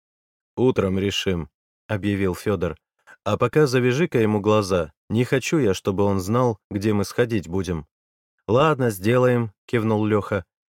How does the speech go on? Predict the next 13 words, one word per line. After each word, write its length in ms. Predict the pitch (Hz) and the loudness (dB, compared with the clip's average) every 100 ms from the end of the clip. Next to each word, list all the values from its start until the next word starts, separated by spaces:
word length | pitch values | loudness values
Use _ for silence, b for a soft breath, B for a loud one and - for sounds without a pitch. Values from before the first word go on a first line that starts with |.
| _ - | _ -2
«Когда 300 | 135 185 - | 2 2 0
причаливаем?» 760 | 113 - 147 151 139 135 127 - _ _ _ _ _ - | -2 0 2 4 2 0 -2 -8 _ _ _ _ _ -4
Фёдор 340 | 139 160 147 | 0 2 2
показал 460 | 131 - 120 147 143 | 0 0 2 2 4
на 160 | 120 | 2
застывшего 680 | 110 110 - 139 - 113 107 | 2 0 0 -4 -2 0 0
без 180 | 104 95 | -2 -2
движения 480 | 107 104 113 104 95 | -2 -2 -2 -2 -2
жреца, 500 | 95 101 - 139 135 | -2 -4 -2 -4 -2
приложил 600 | 110 101 101 110 101 - | 0 2 0 0 -2 -2
палец 380 | 120 113 95 87 | 0 0 0 -4
к 40 | |
губам 460 | 92 90 123 143 | -6 0 0 0